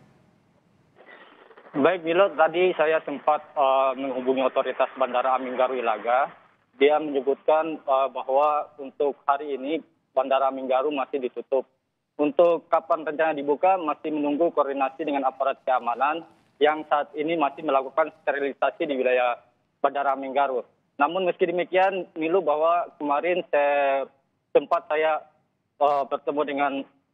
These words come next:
Dandim Puncak Jaya menyebutkan bahwa kemungkinan besar untuk Bandara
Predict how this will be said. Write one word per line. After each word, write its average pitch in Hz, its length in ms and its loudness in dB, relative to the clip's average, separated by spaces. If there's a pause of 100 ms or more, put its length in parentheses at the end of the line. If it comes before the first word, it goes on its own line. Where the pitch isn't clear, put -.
(140)
Dandim 139 320 -2
Puncak 139 240 -2
Jaya 143 240 0
menyebutkan 147 560 -2
bahwa 147 400 0 (560)
kemungkinan 151 560 -2
besar 170 400 -2
untuk 143 320 -2
Bandara 143 320 2